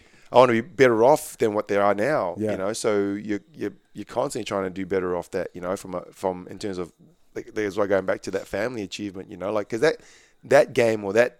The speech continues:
Speaker 1: that series doesn't end, you know,
Speaker 2: Yeah,
Speaker 1: like,
Speaker 2: yeah,
Speaker 1: like
Speaker 2: yeah.
Speaker 1: with a team or with the dream or, oh, you play one season, that, that, that's done. Well, guess what? Th-,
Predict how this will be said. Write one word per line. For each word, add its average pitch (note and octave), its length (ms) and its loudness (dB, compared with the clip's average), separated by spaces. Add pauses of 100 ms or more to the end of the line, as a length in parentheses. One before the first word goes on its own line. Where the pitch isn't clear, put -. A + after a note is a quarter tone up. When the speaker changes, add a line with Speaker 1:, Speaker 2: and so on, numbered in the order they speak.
(120)
Speaker 1:
that A2+ 260 -4
series B2 380 -2
doesn't A2+ 280 0
end, A#2+ 380 -4
you A2+ 120 -2
know, A#2 100 6
Speaker 2:
Yeah, A#2+ 60 6
Speaker 1:
like, A#2 180 6
Speaker 2:
yeah, A2+ 140 2
Speaker 1:
like C#3 140 8
Speaker 2:
yeah. C3+ 100 2
Speaker 1:
with C3 220 2
a A#2 60 -2
team C#3+ 340 0
or G#2+ 60 -2
with A2+ 120 -4
the A2+ 80 -10
dream A#2 380 -2
or, G#2 160 -2 (460)
oh, A2 140 8
you G#2+ 140 2
play B2+ 200 6
one A#2+ 180 6
season, A2+ 300 -2
that, B2+ 300 -2
that, B2+ 260 4
that's - 280 -4
done. B2 320 4
Well, A2 320 2
guess C3 220 -2
what? D3 220 2
Th-, G2 120 -8